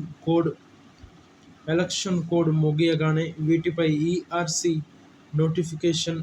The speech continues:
ఇచ్చి సలహాలు, సూచనలు స్వీకరించనుంది.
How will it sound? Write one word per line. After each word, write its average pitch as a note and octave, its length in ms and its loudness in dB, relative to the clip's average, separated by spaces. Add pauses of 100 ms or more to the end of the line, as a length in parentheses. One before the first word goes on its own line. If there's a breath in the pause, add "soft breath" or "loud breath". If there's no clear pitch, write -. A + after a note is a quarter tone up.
ఇచ్చి E3 340 -2 (560)
సలహాలు, E3 680 0 (260)
సూచనలు E3 720 0
స్వీకరించనుంది. E3 960 0